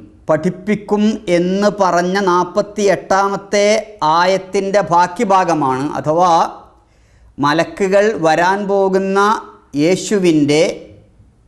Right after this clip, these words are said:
സവിശേഷതകൾ തുടരുകയാണ്. അതിങ്ങനെയാണ് തുടരുന്നത്, "വറസൂലൻ ഇലാ ബനി ഇസ്രായീൽ."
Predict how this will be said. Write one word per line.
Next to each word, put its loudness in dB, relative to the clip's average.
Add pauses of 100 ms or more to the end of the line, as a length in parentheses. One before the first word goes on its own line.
(240)
സവിശേഷതകൾ 2 (140)
തുടരുകയാണ്. 2 (760)
അതിങ്ങനെയാണ് 0
തുടരുന്നത്, 2 (240)
"വറസൂലൻ 2 (240)
ഇലാ 4 (140)
ബനി 4 (160)
ഇസ്രായീൽ." -2